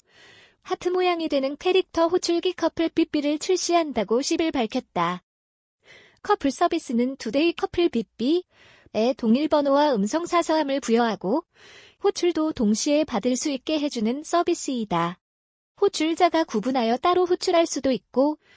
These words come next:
호출받은 사람은 역시 커플 삐삐 중 어느 삐삐로 호출이 왔는지 확인할 수 있다. 커플 삐삐는 투데이 호출기를 합치면 하트 모양이 되면서 음악이 흘러나오는 재미있는 컨셉으로 제작된 캐릭터 삐삐이며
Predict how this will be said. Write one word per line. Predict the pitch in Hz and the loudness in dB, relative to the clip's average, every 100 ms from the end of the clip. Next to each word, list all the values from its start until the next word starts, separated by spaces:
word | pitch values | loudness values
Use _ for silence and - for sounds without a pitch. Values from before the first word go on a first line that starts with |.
| - - _ _ _ | -20 -20 _ _ _
호출받은 | 403 - 285 339 330 330 | -2 2 2 4 2 -2
사람은 | 330 320 294 285 262 | 0 0 2 0 -2
역시 | 196 - 339 | -4 -2 -4
커플 | - 320 330 | -2 -2 -2
삐삐 | 330 294 - 277 | -2 -4 -2 -4
중 | 302 311 | -2 -2
어느 | 226 202 | 0 0
삐삐로 | 247 285 339 320 339 | -2 -2 0 2 2
호출이 | 349 - 320 349 | 0 -2 2 4
왔는지 | 302 247 220 202 254 285 | 4 0 -4 -2 0 -2
확인할 | 320 381 370 359 | -2 -4 0 0
수 | 339 | 2
있다. | 349 233 _ 180 180 180 _ _ _ _ _ | 0 0 _ -2 -2 -6 _ _ _ _ _
커플 | - 415 - 294 | -4 -2 0 0
삐삐는 | 330 - 320 285 285 294 | 0 0 -4 -2 -4 -6
투데이 | - 240 330 | -4 0 2
호출기를 | 349 381 - 359 339 311 269 | 2 0 2 2 2 0 0
합치면 | 277 - - 190 220 294 320 - - _ _ _ _ | 0 -6 -4 0 0 -2 -8 -20 -20 _ _ _ _
하트 | - 415 - | -8 -6 -2
모양이 | 359 370 349 330 | -2 2 0 0
되면서 | 294 240 233 254 277 277 | 0 0 0 0 0 2
음악이 | 180 240 269 | 0 0 0
흘러나오는 | 311 359 370 370 339 320 311 | 0 2 4 2 2 0 -4
재미있는 | 240 220 262 269 285 | -2 0 0 -2 -4
컨셉으로 | 311 359 339 330 302 | -2 -2 0 0 0
제작된 | 302 247 233 - 302 285 | 0 -2 -2 -4 -4 -4
캐릭터 | - 370 359 349 | 0 2 2 -2
삐삐이며 | 339 381 - 285 180 170 269 | 0 0 2 -2 -2 -2 -2